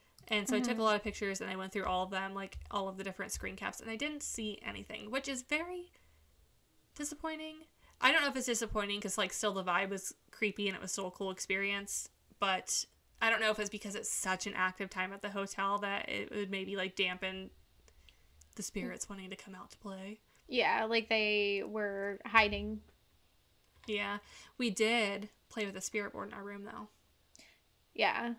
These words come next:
Speaker 2: a pendulum. Okay, so I didn't wanna tell you this while we were there, because I don't want you to be too spooked, but I do think that I heard the, the gurney going down the hallway.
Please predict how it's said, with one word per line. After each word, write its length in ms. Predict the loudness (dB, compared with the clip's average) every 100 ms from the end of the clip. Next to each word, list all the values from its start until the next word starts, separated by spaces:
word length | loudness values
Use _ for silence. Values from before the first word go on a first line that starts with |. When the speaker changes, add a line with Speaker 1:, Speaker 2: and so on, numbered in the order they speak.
| -2
Speaker 2:
a 100 | -2
pendulum. 720 | 4 4 4 2 2 2 -2 -8 -20 -20 6
Okay, 340 | 10 12 10 10
so 180 | 8
I 120 | 10 10
didn't 160 | 10
wanna 160 | 8 8
tell 160 | 8 8
you 140 | 8
this 220 | 6 4
while 200 | 6 8
we 120 | 8 4
were 180 | 4 4
there, 580 | 6 6 6 4 0 -12 _ _ 0
because 360 | 2 4 6
I 60 | 6
don't 100 | 6
want 160 | 6 4
you 80 | 4
to 20 |
be 100 | 2
too 180 | 2 0
spooked, 520 | 0 2 2 0 6
but 180 | 8 10
I 340 | 8 6 -2 -12 -2
do 240 | 2 2
think 340 | 6 6 6 6
that 140 | 8
I 140 | 8 6
heard 540 | 4 4 4 -2 -8 -20 _ 0
the, 520 | 4 6 6 4 0
the 100 | 0
gurney 320 | 2 2 2 0
going 260 | 0 2
down 200 | 0 0
the 60 | -2
hallway. 600 | -2 0 2 2 2